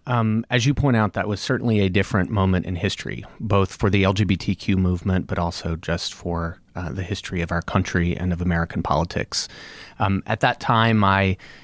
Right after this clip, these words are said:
you know, think back, uh, to being in that Supreme Court and standing in front of it. And, you know, every time you walk in, you look up and you see those words,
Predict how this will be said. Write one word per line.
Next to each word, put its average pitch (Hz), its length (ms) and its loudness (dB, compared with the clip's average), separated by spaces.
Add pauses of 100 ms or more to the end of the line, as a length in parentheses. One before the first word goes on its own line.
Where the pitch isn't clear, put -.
(100)
you 110 80 2
know, 98 100 6
think 127 400 0
back, 107 480 0 (140)
uh, 107 100 0
to 107 140 -4
being 104 480 4 (100)
in 113 220 2
that 95 180 2 (180)
Supreme 110 440 0
Court 95 400 2
and 92 120 4
standing 110 340 4
in 98 100 4
front 98 260 2
of 90 160 2
it. 87 100 -2
And, 90 280 -2 (320)
you 113 80 2
know, 107 120 4
every 120 220 4
time 107 260 2
you 101 120 4
walk 98 280 2
in, 101 140 2
you 92 80 4
look 95 220 2
up 95 180 2
and 95 80 0
you 92 80 4
see 98 240 -2
those 90 320 0
words, 90 640 2